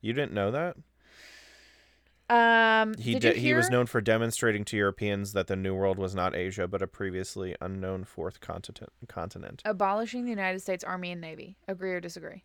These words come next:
Speaker 1: I disagree. There should be
Speaker 2: Okay.
Speaker 1: some, but, like, not the level that we
Speaker 2: Eighteen ninety-four.
Speaker 1: have currently.
Speaker 2: Eighteen ninety-four.
Speaker 1: Okay.
Speaker 2: Acknowledging that the Constitution recognized God and Jesus Christ as supreme authorities in human affairs. That's insane.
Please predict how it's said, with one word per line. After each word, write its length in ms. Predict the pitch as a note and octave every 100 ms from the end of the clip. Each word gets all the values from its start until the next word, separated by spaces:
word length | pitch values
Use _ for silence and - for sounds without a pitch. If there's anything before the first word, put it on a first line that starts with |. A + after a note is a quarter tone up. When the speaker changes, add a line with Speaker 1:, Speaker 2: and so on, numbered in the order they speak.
| _ _ _ _ - _ _ _
Speaker 1:
I 80 | B2
disagree. 540 | B2+ G#2+ F2+ F2+ F2+ F2+
There 140 | F#2+
should 160 | G2 A#2
be 80 | A2
Speaker 2:
Okay. 80 |
Speaker 1:
some, 420 | - G2 F#2 G2 G#2+
but, 160 | G2+
like, 240 | F#2 F#2+ F2+
not 60 | -
the 60 |
level 140 | A#3+ -
that 60 |
we 80 | D#4
Speaker 2:
Eighteen 140 | D4 C4
ninety-four. 640 | B3+ B3 A#3+ - F#3+ D#3+
Speaker 1:
have 160 | - -
currently. 500 | E2 D#2 - D2 A2
Speaker 2:
Eighteen 340 | G#3 G#3 B3 A3
ninety-four. 680 | G#3 G3 F#3+ - A2+ - -
Speaker 1:
Okay. 60 | F#3+
Speaker 2:
Acknowledging 640 | G3 G3+ G#3 B3+ C4 C#4+ C4
that 120 | G3+
the 80 | F#3+
Constitution 840 | - G3+ A3 - - B3 - A3+ G3
recognized 680 | G3 A3 G#3+ G3 F3+ F3
God 460 | F3+ F3+ G#3 C#4 - -
and 200 | G3 F#3+
Jesus 400 | E3+ G#3 G#3 A3+
Christ 600 | - - F3+ D#3+ - -
as 180 | - F#3+
supreme 480 | - F#3+ F3+ G#3 G#3
authorities 680 | F3+ E3 F#3+ F3+ F3+ D#3+ E3+
in 60 | D#3
human 260 | - - E2+
affairs. 480 | - - - - - _ _ _ _ _ _ _ _ _ _ _
That's 260 | - E4+ F4
insane. 720 | G#3 - - F3+ D#3 E3 -